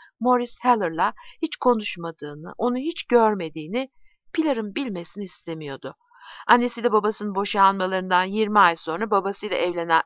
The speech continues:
üvey annesi Villa Parks hakkında, hele hele ölen üvey kardeşi Bobby konusunda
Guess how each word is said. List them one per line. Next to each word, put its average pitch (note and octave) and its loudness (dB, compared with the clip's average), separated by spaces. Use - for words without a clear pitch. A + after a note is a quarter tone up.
üvey G3 2
annesi D#3+ -4
Villa A3+ -2
Parks F#3+ 2
hakkında, D3 -6
hele F4+ 0
hele C4 -2
ölen G#3+ 2
üvey A3+ 0
kardeşi F#3+ -2
Bobby G#3+ 4
konusunda F#3 -8